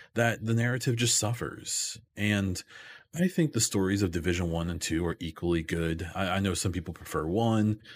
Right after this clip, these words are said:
um, others prefer two. I, I think one is actually a, there's not as much story as people think there is. Um, and two actually has a ton of story.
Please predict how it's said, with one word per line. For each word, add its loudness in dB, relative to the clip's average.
um, -2
others 0
prefer -4
two. 2
I, 0
I 0
think 2
one 0
is -2
actually -2
a, -4
there's -4
not 2
as -4
much -2
story 0
as -6
people -6
think 0
there 4
is. 4
Um, -4
and -6
two 4
actually 0
has -2
a -12
ton -6
of 0
story. 0